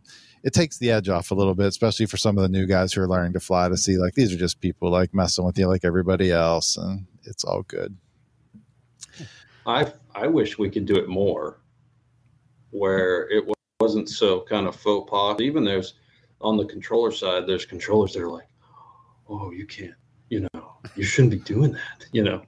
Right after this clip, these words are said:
Speaker 1: <laughs> Yeah.
Speaker 2: You shouldn't be having those conversations like that." I'm like, "Uh, I don't know." I, I'm pretty easygoing on frequency. I will definitely have a conversation if it, if there's time to do it. It, it
Speaker 1: Right,
Speaker 2: does not
Speaker 1: right.
Speaker 2: bother me at all.
Speaker 1: Um,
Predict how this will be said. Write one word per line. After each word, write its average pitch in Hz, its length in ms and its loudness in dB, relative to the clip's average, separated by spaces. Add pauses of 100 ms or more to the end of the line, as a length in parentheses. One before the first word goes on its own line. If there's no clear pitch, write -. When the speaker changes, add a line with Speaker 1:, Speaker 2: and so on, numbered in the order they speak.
(120)
Speaker 1:
<laughs> - 60 -14 (120)
Yeah. - 60 -20 (100)
Speaker 2:
You - 280 -18
shouldn't - 260 -2
be 104 120 -2
having 117 320 0
those 90 160 -4
conversations 113 800 0
like 87 200 -2
that." 95 140 -4
I'm 101 240 -2
like, 95 300 -2
"Uh, 139 380 0 (500)
I 139 100 2
don't 127 120 4
know." 92 80 2 (280)
I, 117 100 -2
I'm 139 80 0
pretty 160 220 2
easygoing 113 600 2
on 92 140 -4
frequency. 85 560 -4
I 98 140 -2
will 98 180 0
definitely 98 400 -2
have 90 240 -6
a 85 40 -8
conversation 87 720 -6
if 82 220 -14
it, - 160 -12 (120)
if 98 140 -10
there's 90 240 -4
time 82 480 -4
to - 120 -16
do 87 220 -6
it. 58 200 -12 (180)
It, 78 60 -12
it - 40 -8
Speaker 1:
Right, 85 180 -4
Speaker 2:
does 101 220 0
not 98 160 0
Speaker 1:
right. 85 200 -2 (440)
Speaker 2:
bother 90 260 -4
me 69 140 -18
at - 100 -20
all. - 260 -18 (1500)
Speaker 1:
Um, 95 380 2